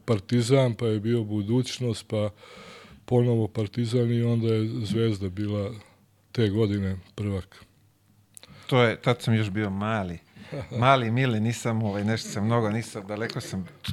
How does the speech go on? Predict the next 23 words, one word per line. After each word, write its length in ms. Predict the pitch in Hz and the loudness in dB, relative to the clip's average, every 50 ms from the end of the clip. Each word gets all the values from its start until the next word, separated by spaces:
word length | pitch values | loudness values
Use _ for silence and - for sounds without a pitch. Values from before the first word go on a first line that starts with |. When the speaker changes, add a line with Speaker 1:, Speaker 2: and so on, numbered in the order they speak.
| 101 | -4
Speaker 2:
to 120 | - 127 127 | 0 0 0
je 80 | 123 107 | 0 0
dve 180 | 101 113 131 | -2 -4 -6
hiljade 360 | 123 127 139 131 120 110 104 104 | -4 -4 -6 -6 -6 -8 -10 -10
devedeset, 580 | 98 101 101 95 104 113 120 117 - - 101 | -10 -10 -10 -10 -10 -10 -12 -12 -14 -14 -10
znači, 360 | 82 110 107 - - 107 104 101 - | -8 -8 -8 -8 -8 -10 -10 -10 -12
četrnaest 360 | - - - - 135 135 117 113 | -14 -12 -8 -6 -4 -4 -2 -2
godina, 240 | 127 120 98 80 - - | -2 -4 -4 -6 -10 -12
da, 220 | 85 82 78 - - | -14 -14 -14 -14 -12
tad 200 | - 98 95 - | -12 -12 -12 -12
sam 180 | - - 92 90 | -12 -12 -10 -10
ja, 200 | 90 87 85 85 82 | -10 -10 -12 -10 -8
Speaker 1:
Pa 40 | 113 | -6
Speaker 2:
ovaj, 100 | 110 104 | -4 -4
Speaker 1:
dobro, 260 | 107 120 143 156 127 | -2 -2 -2 -2 -4
tad 200 | - - 131 113 | -4 -4 -4 -4
si 120 | - - | -6 -6
Speaker 2:
još 40 | - | -2
Speaker 1:
počeo 280 | - 117 113 113 117 123 | 0 2 2 4 4 4
da 80 | 123 | 4
Speaker 2:
bio. 100 | 117 113 | 4 6
Speaker 1:
treniraš, 420 | 117 127 123 127 131 123 110 95 - | 6 6 6 6 6 4 4 2 0
pretpostavljam. 680 | - 104 92 - 113 107 - - 113 104 95 82 73 | -6 -10 -6 -4 -4 -4 -2 -2 -4 -4 -4 -6 -8